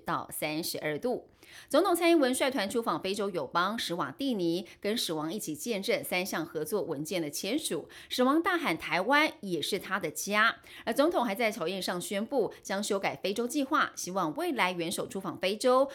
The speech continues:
不只到史瓦蒂尼，还能到其他的国家。台南地检署侦办台南前议长郭信良涉嫌在土地重划案当中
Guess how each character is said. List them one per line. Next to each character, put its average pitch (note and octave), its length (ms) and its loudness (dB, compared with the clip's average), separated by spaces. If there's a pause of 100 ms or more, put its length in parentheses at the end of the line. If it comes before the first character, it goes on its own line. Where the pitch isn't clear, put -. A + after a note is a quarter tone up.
(140)
不 B3+ 80 0
只 D#3 120 -8
到 C#3 200 -2
史 F3 160 -4
瓦 D#3 180 -4
蒂 D#4 220 2
尼， F3+ 200 0
还 F3+ 160 -6
能 D#3+ 160 0
到 F3 380 2
其 - 180 -4
他 C#3+ 160 -6
的 D#3 120 -6
国 D3 200 -10
家。 F#3+ 280 0 (400)
台 C#4 140 4
南 E4 100 8
地 G4 140 2
检 D4 180 4
署 G#3 180 2
侦 G#3+ 220 0
办 A3 160 4
台 F#3+ 160 -4
南 F3 320 2
前 E3+ 400 -2
议 D4 100 2
长 D#3+ 240 -2
郭 G#3 160 0
信 D4+ 220 2
良 E3+ 300 4
涉 G#3+ 120 -4
嫌 E3+ 200 -2
在 F3 160 0
土 E3 160 -10
地 F#3 200 -4
重 D3+ 200 -6
划 G3+ 120 -2
案 F3 160 0
当 F3+ 220 -2
中 A3 300 4